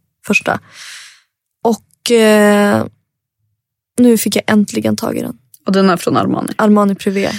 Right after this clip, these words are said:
Speaker 2: Satan vad du älskar Armani.
Speaker 1: Ja, alltså, vet du vad? Jag älskar Armani.
Speaker 2: Mm.
Speaker 1: Älskar Armani. Det är
Speaker 2: Mm.
Speaker 1: också veckans hiss.
Speaker 2: Mm.
Speaker 1: Så bra.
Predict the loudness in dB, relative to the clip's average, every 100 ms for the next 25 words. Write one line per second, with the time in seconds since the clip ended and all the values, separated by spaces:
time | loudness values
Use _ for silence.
0 | -10 -6 -2 -2 0 -2 0 -2 -2 -4
1 | -2 0 0 -2 -4 -10 _ -2 0 0
2 | 2 0 2 0 0 -4 -6 -6 -4 -6
3 | -6 -8 0 4 6 4 2 -8 _ _
4 | _ _ _ 0 0 0 0 0 0 -4
5 | -8 -14 _ _ 0 2 4 2 0 -2
6 | -4 -6 -10 -14 _ 4 4 2 -4 _
7 | _ -2 0 2 -2